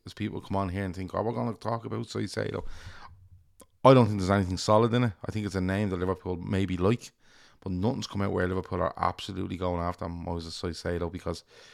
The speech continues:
um, I haven't seen that in solid. But from what I've seen last night and in the World Cup, Shawnee, and you're saying Chelsea be more than willing to pay, I th-, I still think he's the one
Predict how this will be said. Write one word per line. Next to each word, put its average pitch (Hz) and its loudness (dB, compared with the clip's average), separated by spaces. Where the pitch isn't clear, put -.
um, 80 0
I 104 6
haven't 92 2
seen 85 -4
that 87 -2
in 98 -8
solid. 92 2
But 82 -2
from 95 0
what 110 8
I've 113 6
seen 104 2
last 87 4
night 90 2
and 87 2
in 90 2
the 85 0
World 82 -2
Cup, 90 -6
Shawnee, 87 -4
and 95 -4
you're 92 -2
saying 92 0
Chelsea 87 0
be 92 -2
more 87 4
than 85 -2
willing 87 0
to 80 -6
pay, 87 0
I 113 6
th-, - 0
I 107 6
still 101 0
think 92 -4
he's 90 -4
the 87 -4
one 82 0